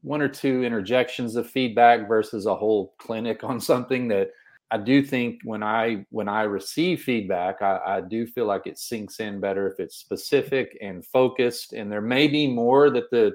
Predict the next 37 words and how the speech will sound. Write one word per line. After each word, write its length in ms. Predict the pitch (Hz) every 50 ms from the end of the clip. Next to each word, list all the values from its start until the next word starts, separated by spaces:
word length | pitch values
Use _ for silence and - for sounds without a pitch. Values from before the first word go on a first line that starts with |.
| - _
teacher 420 | - 123 127 120 - - 131 127
or 60 | 127 117
the 100 | 104 95
mentor 640 | 95 104 117 120 117 - 127 120 117 113 110 - - _ _ _ _ _ _ _
is 160 | - 95 - 120
wanting 500 | 120 123 127 123 123 - 131 120 113 -
to, 200 | - - 98 - _ _
to 120 | - 110 - _
tell 300 | _ - 120 113 117 139
me, 340 | 143 156 160 170 180 170 - _ _ _ _ _ _ _ -
but 120 | 120 117
they're 180 | - 127 120 117
purposely 1040 | - - - 143 156 156 - 135 - - - - - - 143 131 131 127 123 120 110
withholding 840 | 113 110 104 - - 127 135 139 131 123 117 110 104 101 98 95 - _ _ _ _ _ _ _ _ _
some 380 | _ - - 143 135 135 131 135
things 460 | - 123 113 107 104 104 101 95 -
to 160 | - - 113
sort 320 | 101 - - 120 117 113 104
of, 160 | 104 95 98
like, 340 | 104 101 95 92 90 85 - - - -
"Okay, 540 | 104 - - 113 101 95 92 87 85 85 _ _
try 340 | _ - - 131 120 117 110
this 420 | 95 90 104 120 120 117 - - -
thing 360 | - 95 87 82 80 78 - _ _ _ _ _ _ _ _ _ _ _ _
to 100 | - 110
get 240 | 95 110 107 101 - _ _ _
that 300 | - 117 110 107 107 -
done." 320 | - 98 95 92 92 90 92
And 160 | 92 98 107
then 340 | 123 123 120 113 110 107 - _ _ _ _ _ _ _ _ _ -
and 100 | 113 117
then, 160 | 120 117 110
"Okay, 360 | 117 120 - - 107 101 117
now 540 | 120 113 117 127 135 135 131 127 123 120 -
that's 240 | - 120 143 - -
better. 320 | 101 101 98 98 110 127
Now, 400 | 123 107 110 117 117 117 107 -